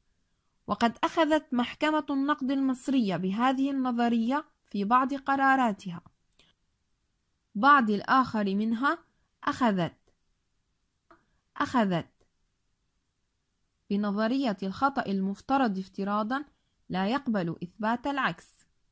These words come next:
ولكن اعتقد بأن الضمان كأساس لمسؤولية المتبوع عن أعمال التابع لا يستقيم مع مسؤولية المتبوع عندما يكون عديم التمييز،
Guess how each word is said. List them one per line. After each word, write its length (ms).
ولكن 680
اعتقد 420
بأن 520
الضمان 600
كأساس 580
لمسؤولية 880
المتبوع 680
عن 280
أعمال 520
التابع 640
لا 180
يستقيم 840
مع 300
مسؤولية 760
المتبوع 720
عندما 560
يكون 340
عديم 420
التمييز، 600